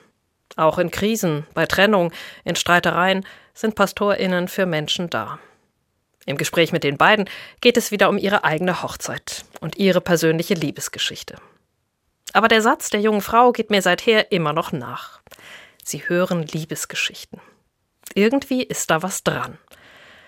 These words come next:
Gerade bei Trauergesprächen und auf dem Friedhof begleitet mich dieser Gedanke seitdem jedes Mal. Diese Lebensgeschichte, diese eine besondere Geschichte dieses einen Menschen mit allen persönlichen Höhen und Tiefen ist eine Liebesgeschichte.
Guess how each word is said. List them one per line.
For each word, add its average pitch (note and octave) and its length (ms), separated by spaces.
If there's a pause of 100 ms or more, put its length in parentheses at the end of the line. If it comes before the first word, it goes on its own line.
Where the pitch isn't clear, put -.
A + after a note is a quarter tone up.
(180)
Gerade A#3+ 280
bei A3+ 120
Trauergesprächen F#3 800
und F3+ 120
auf F3 100
dem A#3 120
Friedhof G3 420
begleitet G3 460
mich G3 140
dieser G3 220
Gedanke E3+ 360
seitdem E3 380
jedes D#3+ 380
Mal. C3 280 (800)
Diese C#4 240
Lebensgeschichte, - 840 (300)
diese B3 400
eine A#3+ 260
besondere G3+ 440
Geschichte A3 420 (320)
dieses B3+ 260
einen A3 340
Menschen G#3+ 400 (300)
mit - 160
allen C4 320
persönlichen G#3 580
Höhen A3+ 300
und D#3+ 120
Tiefen G#3+ 380 (360)
ist - 380
eine F3 260
Liebesgeschichte. - 840